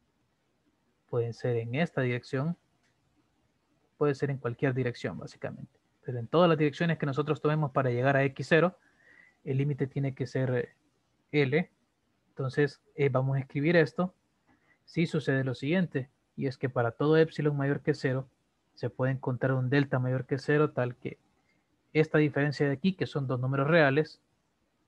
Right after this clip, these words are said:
f de x es un número real, aquí lo estipula, y L, pues, estamos suponiendo que es número real,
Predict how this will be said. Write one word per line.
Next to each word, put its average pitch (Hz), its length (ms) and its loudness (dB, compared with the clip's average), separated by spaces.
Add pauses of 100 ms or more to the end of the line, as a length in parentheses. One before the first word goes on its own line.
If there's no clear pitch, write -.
(200)
f 135 280 -4
de 127 140 0
x 143 300 -4
es 131 40 0
un 127 120 0
número 131 260 0
real, 156 400 4 (240)
aquí - 260 -10
lo 120 100 -2
estipula, 131 600 -2 (1120)
y 180 180 6
L, 170 180 6
pues, 147 200 4
estamos 139 360 0
suponiendo 131 420 0
que - 80 -2
es 127 60 0
número 131 240 2
real, 139 420 2